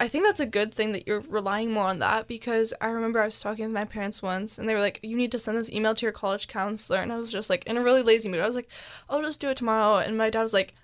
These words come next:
"Well, if you want to stop doing college counseling, then that's fine." And I remember thinking, like, "This is so do or die." Like, in that moment, I was like, "Okay, if I don't have a college counselor, how am I gonna get into a school?" And so I think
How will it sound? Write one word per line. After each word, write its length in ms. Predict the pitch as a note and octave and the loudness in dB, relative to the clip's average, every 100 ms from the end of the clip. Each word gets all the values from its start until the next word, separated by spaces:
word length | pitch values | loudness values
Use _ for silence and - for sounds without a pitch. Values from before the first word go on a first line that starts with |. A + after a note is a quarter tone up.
| _ | _
"Well, 300 | F#3+ A3+ F#3+ - | 4 4 4 0
if 200 | A3 - | -4 0
you 160 | C4 | -2
want 480 | A#3+ G3 G3 G#3 G#3 | -2 -2 2 2 2
to 60 | A3 | -2
stop 440 | - G3 F#3 F3+ | 0 4 2 2
doing 360 | F#3 F3+ F#3 A3+ - | -4 -2 -2 -8 -8
college 300 | - G3 G3 | 0 0 0
counseling, 360 | G#3+ A3+ G#3 | -2 -2 -2
then 80 | F3 | -4
that's 220 | F3 - | -4 -6
fine." 460 | - A3+ G#3 - B3 - - - - | -2 0 0 -4 -12 -16 -20 -20 -2
And 140 | A#3+ | 2
I 60 | A#3+ | 4
remember 320 | A#3+ A3+ B3 | 2 0 0
thinking, 440 | C4 A3 G#3 G3 - | 0 0 -2 -4 -6
like, 200 | A3 A3+ | -10 -6
"This 200 | A#3+ A3 | -4 0
is 140 | E4+ D4+ | 2 2
so 400 | - G#3 G3+ F#3+ | 2 2 2 0
do 240 | G3 G#3 | -4 0
or 160 | F3 D#3 | 0 2
die." 300 | G#3 G#3 - | 4 4 2
Like, 280 | G#2 - - _ _ _ _ _ - | -2 -6 -12 _ _ _ _ _ 0
in 140 | B3 | 6
that 160 | C4+ G#3 | 6 6
moment, 240 | A#3 A3 | 2 2
I 40 | |
was 100 | G#3+ | 2
like, 200 | A3 G#3 | 0 -2
"Okay, 180 | A3 C4 | 0 2
if 120 | G#3+ | 2
I 80 | A#3 | 0
don't 240 | G#3 G3+ A3 | 0 -2 0
have 160 | G#3 | -2
a 40 | - | -2
college 300 | - - - | -4 -6 -6
counselor, 380 | G#3+ G#3+ E3 - | -6 -4 -6 -8
how 360 | - A3 G#3+ G3 | 2 6 6 4
am 160 | G3 | 2
I 60 | F#3+ | 0
gonna 160 | F#3 | 0
get 120 | F3 F3 | -4 -4
into 240 | A3 - | -4 -6
a 60 | - | -8
school?" 600 | - - G3+ - - - _ _ _ _ _ | -8 -4 -2 -2 -6 -12 _ _ _ _ _
And 140 | A#3 | 0
so 80 | A#3 | 2
I 80 | A#3+ | 0
think 400 | A#3+ A#3 G3+ - | 2 -2 -2 -8